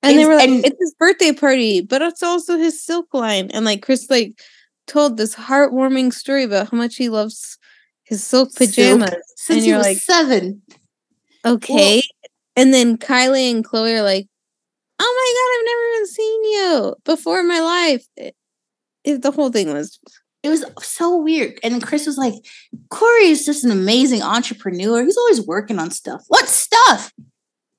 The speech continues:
Speaker 1: Yeah.
Speaker 2: Since the history of Corey being here, this is the first time we've seen him
Speaker 1: Even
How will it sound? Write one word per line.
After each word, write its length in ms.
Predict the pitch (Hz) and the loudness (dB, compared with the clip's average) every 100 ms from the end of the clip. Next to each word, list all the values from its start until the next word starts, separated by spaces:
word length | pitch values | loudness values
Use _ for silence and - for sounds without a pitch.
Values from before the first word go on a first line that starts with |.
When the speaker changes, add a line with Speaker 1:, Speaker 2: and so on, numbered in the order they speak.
| _ | _
Speaker 1:
Yeah. 100 | 233 | -2
Speaker 2:
Since 260 | - 330 - | 2 2 4
the 120 | 349 | 2
history 420 | - 359 381 415 | 4 2 2 0
of 120 | 339 | -2
Corey 300 | - 285 285 240 | 0 0 2 0
being 280 | 208 262 285 | -2 0 0
here, 120 | 294 | 0
this 200 | 302 330 | -2 -4
is 80 | 294 | -6
the 100 | 262 | -6
first 400 | - 220 254 - | -4 -4 -4 -2
time 240 | 247 233 | -4 -2
we've 140 | 226 | -6
seen 240 | 220 262 320 | -4 0 2
him 80 | |
Speaker 1:
Even 40 | 311 | 2